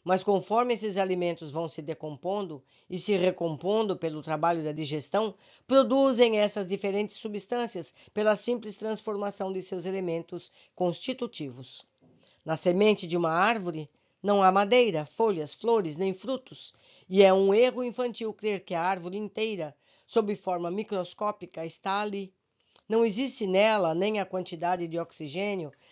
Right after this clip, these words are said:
nem hidrogênio, carbono necessário para formar uma folha da árvore.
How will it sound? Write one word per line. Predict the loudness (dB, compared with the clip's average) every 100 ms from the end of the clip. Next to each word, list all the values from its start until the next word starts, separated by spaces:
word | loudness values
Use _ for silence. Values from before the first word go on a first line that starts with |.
| _
nem | 2 4 4
hidrogênio, | 2 0 0 0 0 -2
carbono | -4 -2 0 0 0 -2
necessário | -6 -8 -6 0 0 -2 -10 _ -14 -2
para | 0 0
formar | 0 2 4 4
uma | 2 0
folha | 0 0 0 0
da | 0
árvore. | 0 0 -4 -12 -18